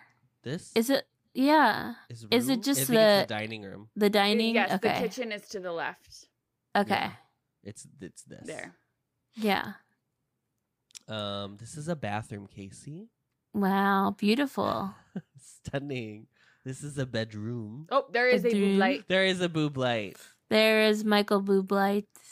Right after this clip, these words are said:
Speaker 3: Michael Bublé.
Speaker 1: I think this is another bedroom.
Speaker 2: Nice.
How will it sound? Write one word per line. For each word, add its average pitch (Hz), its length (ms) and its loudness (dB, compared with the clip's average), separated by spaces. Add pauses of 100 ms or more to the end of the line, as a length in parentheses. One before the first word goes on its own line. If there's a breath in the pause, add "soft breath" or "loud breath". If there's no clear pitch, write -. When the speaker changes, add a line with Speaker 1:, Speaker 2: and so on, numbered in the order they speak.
(240)
Speaker 3:
Michael 196 380 -14
Bublé. 165 840 -12 (280)
Speaker 1:
I 117 40 -16
think 120 160 -12
this 120 160 -16
is 110 140 -18
another 104 500 -8
bedroom. 101 760 -14 (1000 soft breath)
Speaker 2:
Nice. 202 1000 0